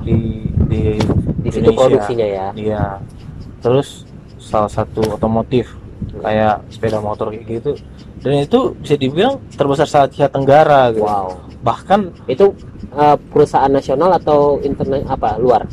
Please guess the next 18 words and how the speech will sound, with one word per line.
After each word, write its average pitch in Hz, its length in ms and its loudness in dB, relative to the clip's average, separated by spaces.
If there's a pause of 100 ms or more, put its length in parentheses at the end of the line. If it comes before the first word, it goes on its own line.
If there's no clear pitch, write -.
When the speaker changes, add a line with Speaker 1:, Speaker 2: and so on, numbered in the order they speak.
(380)
Speaker 1:
Internasional. 104 840 0
Speaker 2:
Internasional 107 340 -6
ya? 95 160 -4
Speaker 1:
Iya. 104 200 2 (800)
Bahkan 190 340 0
dulu 175 380 4
Speaker 2:
Hah? - 400 0
Speaker 1:
Lorenzo 151 600 6
sama 143 240 2
Rossi 139 360 2
aja 151 360 4
nggak - 340 0
main 151 180 4
ke 175 120 0
Jakarta 208 460 4
ya, 151 280 2
mainnya 139 260 0
ke 143 180 2